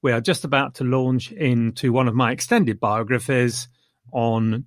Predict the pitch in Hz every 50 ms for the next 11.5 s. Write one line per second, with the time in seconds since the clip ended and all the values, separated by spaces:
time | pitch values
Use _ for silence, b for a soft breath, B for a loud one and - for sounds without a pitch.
0 | _ - - 123 113 110 113 113 110 - - 202 196 180 - _ - 123 107 98
1 | - - b b b b b b b - - 156 147 147 156 160 160 127 - 170
2 | 175 170 160 147 127 156 151 139 120 - - 143 139 143 143 143 135 127 131 127
3 | 123 117 113 123 - 127 117 123 117 - - - - - - - - _ _ -
4 | - 131 117 98 - 143 135 120 135 165 170 - - 143 - - 107 107 107 107
5 | - 139 120 107 120 120 113 113 113 110 107 101 - _ _ _ _ _ _ _
6 | - 208 170 - - - 131 120 - - 170 180 180 139 120 120 120 120 123 131
7 | 127 - - - 139 - - - - 123 117 147 143 139 131 127 123 127 123 120
8 | - 151 - - - 233 254 240 - _ - 156 160 170 170 165 165 165 160 147
9 | - - - 151 147 143 147 147 - - 202 220 - - - 202 185 165 151 135
10 | 147 131 127 117 101 98 - - 117 110 - - 135 123 113 117 123 117 113 -
11 | - 123 104 104 107 107 107 107 107 107